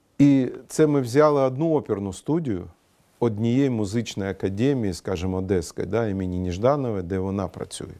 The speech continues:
А скільки культурних закладів в країні?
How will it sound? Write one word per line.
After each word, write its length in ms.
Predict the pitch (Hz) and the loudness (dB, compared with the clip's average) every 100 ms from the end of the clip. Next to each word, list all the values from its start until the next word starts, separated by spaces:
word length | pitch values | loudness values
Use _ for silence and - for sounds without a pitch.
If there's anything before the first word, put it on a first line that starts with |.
| _ - _ _ - - - - - - _ - | _ -20 _ _ -20 -20 -20 -20 -20 -20 _ 2
А 300 | 117 104 - - - | 4 4 -2 -10 -14
скільки 440 | - - 143 135 127 | -12 -2 0 0 -4
культурних 540 | - 117 123 117 110 | -4 -4 -4 -2 -2
закладів 520 | 104 107 - 98 90 - | 2 2 0 -8 -8 -12
в 40 | |
країні? 440 | - 95 80 - | -8 -4 -4 -6